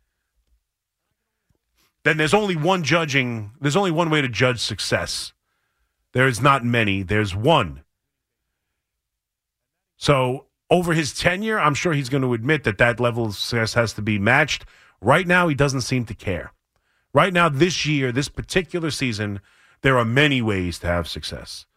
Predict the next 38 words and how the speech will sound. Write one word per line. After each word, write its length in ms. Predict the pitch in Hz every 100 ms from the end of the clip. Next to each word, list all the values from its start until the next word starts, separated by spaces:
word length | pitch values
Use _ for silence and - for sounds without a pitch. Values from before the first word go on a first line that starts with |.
| _ _ _ _ _ -
And 140 | 180
I 80 | 214
can 100 | 220
only 200 | 220 202
hope 260 | 202 233
that 120 | 185 170
in 100 | 160
the 60 |
future 380 | - 202 160 135
that 180 | 127 139
will 100 | 131
turn 240 | 147 139
to 100 | 123
one, 320 | 127 117 85
because 260 | 82 110 135
that's 260 | 175 180 -
what 120 | 143
the 120 | 143
answer 320 | 175 147 90
is. 200 | 90 98 - - -
There's 240 | 190 165
one 300 | 131 180 147
way 100 | 110
to 100 | 92
have 180 | 85 87
success, 440 | - - 92 107
and 140 | 123 131
there's 160 | 139
one 200 | 117 175
way 140 | 160 170
to 80 | 151
judge 300 | 156 143 85
it, 80 | - _ _ -
and 140 | 127
it's 100 | 117
winning 320 | 107 127 139
baseball 400 | 120 117 107 87
games. 380 | 76 64 _ -